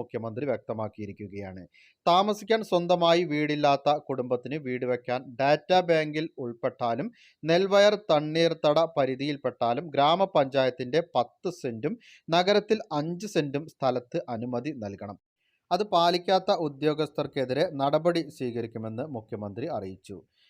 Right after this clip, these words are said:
രണ്ടായിരത്തി എട്ടിലെ നെൽവയർ തണ്ണീർത്തട നിയമത്തിലെ വ്യവസ്ഥയിൽ സർക്കാർ ഭേദഗതി കൊണ്ടുവന്നിട്ടുണ്ട്. ഈ ഒരു ഭേദഗതി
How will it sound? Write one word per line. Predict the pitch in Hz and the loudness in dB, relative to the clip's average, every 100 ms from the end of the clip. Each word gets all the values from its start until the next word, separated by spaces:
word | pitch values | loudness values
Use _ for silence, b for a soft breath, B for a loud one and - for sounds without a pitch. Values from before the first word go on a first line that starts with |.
| _ | _
രണ്ടായിരത്തി | 147 156 170 175 180 175 175 | 0 2 6 6 4 0 -2
എട്ടിലെ | 143 - 139 156 143 | -2 -2 -2 -2 -2
നെൽവയർ | 131 131 131 135 143 143 | -4 -2 0 0 0 -2
തണ്ണീർത്തട | 131 123 127 139 127 - 120 143 139 | -2 -2 -4 -4 -4 -4 0 0 0
നിയമത്തിലെ | 123 120 120 117 120 120 123 117 104 | -6 -6 -8 -8 -6 -6 -6 -10 -8
വ്യവസ്ഥയിൽ | 110 120 120 - 139 220 b b _ | -4 -4 -6 -6 -6 -6 b b _
സർക്കാർ | 160 156 - 170 170 135 | 0 0 2 2 4 2
ഭേദഗതി | 131 131 127 131 156 185 | 2 2 -2 -2 -4 -6
കൊണ്ടുവന്നിട്ടുണ്ട്. | - 113 110 107 98 107 101 123 | -8 -6 -4 -6 -8 -10 -8 0
ഈ | 165 | 0
ഒരു | 170 147 | 2 2
ഭേദഗതി | 143 147 151 | 2 2 -4